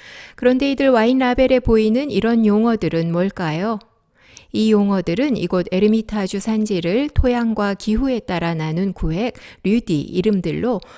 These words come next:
부르고뉴처럼 때로는 여러 포도밭이 한 구획에 들어갈 때도 있고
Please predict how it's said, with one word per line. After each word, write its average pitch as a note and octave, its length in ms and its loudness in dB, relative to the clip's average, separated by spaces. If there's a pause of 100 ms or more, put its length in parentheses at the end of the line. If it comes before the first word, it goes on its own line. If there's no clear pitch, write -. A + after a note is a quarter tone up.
(140)
부르고뉴처럼 B3+ 840 0
때로는 B3 640 0
여러 F#3 300 0
포도밭이 A3 560 2
한 C#4+ 220 -8
구획에 F3 440 -2
들어갈 F#3+ 380 -4
때도 F3+ 320 -2
있고 A#3 420 -4